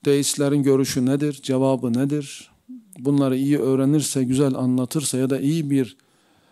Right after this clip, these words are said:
e, bu konuları bilen birine götürürse o onun sorularına cevap verebilir, güzel anlatabilir. Belki o şekilde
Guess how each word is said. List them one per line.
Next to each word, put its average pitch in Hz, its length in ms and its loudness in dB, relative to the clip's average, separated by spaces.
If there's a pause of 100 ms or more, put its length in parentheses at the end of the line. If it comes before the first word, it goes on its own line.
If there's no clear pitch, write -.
(380)
e, 131 160 -4
bu 139 40 -8
konuları 139 440 0
bilen 147 280 2
birine 135 280 2
götürürse 127 600 -4
o 127 220 -6
onun 135 340 0
sorularına 135 680 -2
cevap 135 380 -4
verebilir, 139 500 -2 (160)
güzel 135 380 -2
anlatabilir. 131 880 -4
Belki 123 340 -6
o 139 120 -4
şekilde 127 640 -6